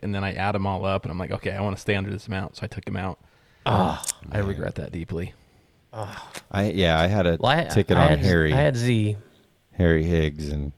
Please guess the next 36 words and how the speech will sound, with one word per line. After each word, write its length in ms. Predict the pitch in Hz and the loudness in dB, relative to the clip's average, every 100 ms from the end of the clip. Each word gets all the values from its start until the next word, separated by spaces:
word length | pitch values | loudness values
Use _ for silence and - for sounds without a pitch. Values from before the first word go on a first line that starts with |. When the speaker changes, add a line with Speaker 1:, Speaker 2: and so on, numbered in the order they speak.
| _ _ _ _ _ _ _ - | _ _ _ _ _ _ _ -2
Speaker 3:
he 100 | 92 | -2
just 180 | 78 - | -2 -4
shit 240 | - 78 | -4 -2
the 60 | 73 | -2
bed 120 | 78 | 0
Speaker 2:
Yeah, 40 | |
Speaker 3:
on 40 | 76 | 2
Speaker 2:
that 80 | 117 | 4
would 60 | 117 | 4
have 60 | 104 | 4
been 100 | 98 | 2
a 20 | |
Speaker 3:
Sunday. 140 | 92 | 0
Speaker 2:
nice 140 | 92 95 | -2 -2
payday. 340 | - 92 92 | -2 -2 0
Speaker 3:
Yeah, 180 | 78 71 - | -2 -4 -6
two 160 | - | -2
hundred 220 | 85 80 | 0 0
to 80 | 76 | -2
one. 260 | 78 78 76 - | -2 -2 -4 -8
Speaker 1:
Hmm. 200 | 104 101 92 _ _ _ _ - _ _ _ _ _ - | -8 -6 -8 _ _ _ _ -20 _ _ _ _ _ -12
Speaker 2:
Whew. 240 | - 320 - - _ _ _ - - | -2 0 0 -2 _ _ _ -20 -6
Deep. 300 | 101 131 104 - - _ - - | 0 0 -2 -10 -20 _ -20 -10
Deep. 420 | 107 165 170 - | -2 2 2 4
Speaker 3:
But 200 | - 98 | 6 6
Dan 280 | 80 107 131 | 6 4 6
was 140 | 143 - | 4 2
saying, 320 | 113 95 82 | 2 2 0
he 120 | 95 | -2
said, 280 | 90 95 76 | -2 -2 0
like, 220 | 78 76 | -2 -4
Stadium 800 | - - 87 90 104 117 135 123 - _ - _ - | -6 -2 0 2 2 2 2 -2 -8 _ -20 _ -4
was 220 | 85 80 | -2 0
playing 580 | - - 92 80 76 67 65 69 | -2 -2 -2 -2 -4 -10 -12 -4
rough, 500 | 82 82 71 - - | 2 2 0 -6 -8
dude. 380 | 76 73 71 | -6 -6 -10